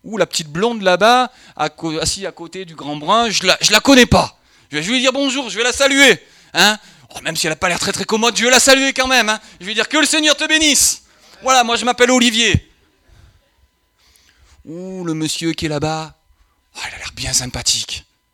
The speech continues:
Il, je suis sûr qu'il vient de Vannes. Que le Seigneur te bénisse. Hein ? Voilà. Et je crois que c'est une notion qui est importante.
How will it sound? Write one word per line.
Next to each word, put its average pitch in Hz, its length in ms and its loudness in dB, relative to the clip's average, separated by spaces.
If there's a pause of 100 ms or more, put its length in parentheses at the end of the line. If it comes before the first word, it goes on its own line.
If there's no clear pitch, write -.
(220)
Il, 117 120 -10
je - 140 -10
suis - 140 -10
sûr - 240 0
qu'il 202 140 -2
vient 170 140 2
de 160 80 -2
Vannes. 117 300 -2 (360)
Que - 100 -10
le 262 60 -6
Seigneur 285 260 4
te 294 100 0
bénisse. 302 600 -2 (140)
Hein ? 220 180 -4 (920)
Voilà. - 380 -6 (460)
Et - 60 -16
je 160 100 -2
crois 254 220 -2
que 196 200 -6
c'est - 380 -10
une 175 100 -12
notion 170 360 -8
qui 151 240 -12
est 147 40 -4
importante. 165 640 -10